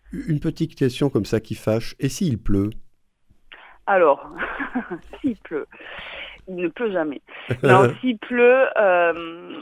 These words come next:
Speaker 2: on, donc on prend la décision le, le matin, on a des solutions de, de repli. Donc dans tous les cas, euh, on tient à informer notre, euh, notre public, euh, ben,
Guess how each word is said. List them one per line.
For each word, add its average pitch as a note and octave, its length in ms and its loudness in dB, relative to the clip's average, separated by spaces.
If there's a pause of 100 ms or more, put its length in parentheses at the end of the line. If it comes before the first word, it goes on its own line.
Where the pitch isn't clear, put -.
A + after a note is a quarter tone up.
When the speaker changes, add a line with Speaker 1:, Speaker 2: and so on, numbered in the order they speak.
(160)
Speaker 2:
on, E3+ 600 0
donc E3+ 160 -4
on F3 100 -8
prend A#3 140 0
la G#3+ 120 4
décision G3+ 560 -8
le, D3+ 560 -6
le F3+ 160 -4
matin, F#3+ 480 4
on G#3 100 -2
a F3 60 2
des E3 220 -2
solutions F#3+ 440 -10
de, D#3 720 -2
de E3 80 -4
repli. F#3 440 -6 (420)
Donc F3 160 -4
dans F3+ 120 4
tous F3 180 -10
les G3 160 -4
cas, G3+ 460 6
euh, D3 180 -4 (520)
on F#3+ 200 -2
tient G3 240 0
à G3 40 4
informer F#3+ 440 -4
notre, F3 340 -6
euh, E3 300 0
notre E3+ 260 -10
public, F3 540 -14
euh, D3+ 180 -2
ben, D3 260 -4